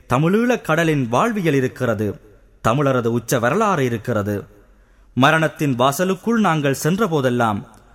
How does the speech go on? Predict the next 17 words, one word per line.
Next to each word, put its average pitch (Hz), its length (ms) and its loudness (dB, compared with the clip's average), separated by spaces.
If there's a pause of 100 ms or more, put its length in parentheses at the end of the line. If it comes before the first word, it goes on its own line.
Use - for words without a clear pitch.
(120)
தங்கள் 202 300 0
உயிர்களை 190 560 0
வீசி 139 520 -2 (340)
விடுதலையின் 185 600 2
தடை 165 340 0
நீக்கிகளாய் 202 680 -2
வேகம் 180 320 2
எடுத்தவர்கள். 110 720 -2 (800)
தமிழருக்கென்றொரு 196 840 0
புது 196 280 0
விதி 185 220 0
செய்து 185 340 0
தற்கொடையின் 170 600 -2
தத்துவமானவர்கள். 120 1080 -2 (680)
கடலோரம் 190 580 0
வீசி 202 280 -2
வரும் 147 280 2